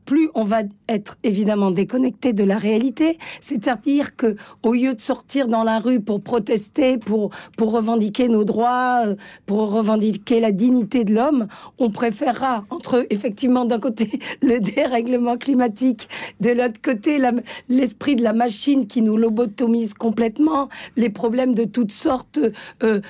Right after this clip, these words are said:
perso ou autres, on préférera, au lieu de, de combattre, enfin, au lieu de se battre pour,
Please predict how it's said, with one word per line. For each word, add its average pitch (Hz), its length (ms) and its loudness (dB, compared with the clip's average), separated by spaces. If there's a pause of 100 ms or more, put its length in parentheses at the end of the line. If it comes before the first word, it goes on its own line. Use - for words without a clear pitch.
(120)
perso 254 440 0
ou 226 180 4
autres, - 460 -4
on 233 100 0
préférera, 254 720 -2
au 262 120 0
lieu 254 200 2
de, 247 200 0
de 220 120 2
combattre, 233 460 0
enfin, 240 320 -2
au 254 100 4
lieu 262 220 2
de 226 120 0
se 208 80 2
battre 254 200 0
pour, 269 220 -4